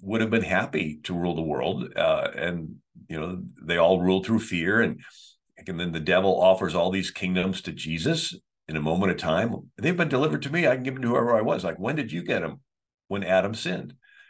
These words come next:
right? Adam was in charge of the garden. He named everything. Naming means you have authority over. But the Bible says, "To whomever you yield your members servants to obey, to him you are a servant."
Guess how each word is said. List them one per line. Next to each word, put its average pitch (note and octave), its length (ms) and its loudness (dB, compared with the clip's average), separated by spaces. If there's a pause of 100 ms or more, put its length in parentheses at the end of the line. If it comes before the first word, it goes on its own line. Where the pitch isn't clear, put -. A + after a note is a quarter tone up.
(180)
right? F#2 180 -6
Adam F#2 240 4
was A2+ 160 2
in B2+ 80 -2
charge G#2+ 320 0
of B2 80 -2
the C3+ 80 -4
garden. F#2 340 2
He F#2+ 120 -6
named G2+ 340 -4
everything. D2 560 -6 (320)
Naming F2+ 320 0
means E2+ 220 -2
you E2+ 80 -2
have D#2+ 100 -2
authority F#2 460 -2
over. C2 340 -4 (380)
But G2 140 0
the F#2+ 60 -2
Bible A2 280 6
says, G2+ 240 0
"To G#2 140 -2
whomever G#2 360 2
you F#2+ 180 2
yield G2 540 -2
your E2+ 140 -6
members F2+ 500 0 (100)
servants F#2+ 420 0
to F2+ 160 -4
obey, E2 480 -2 (160)
to F2 60 -10
him E2+ 120 -4
you D#2+ 180 0
are C#2+ 120 0
a C#2+ 60 -4
servant." A#2 460 -4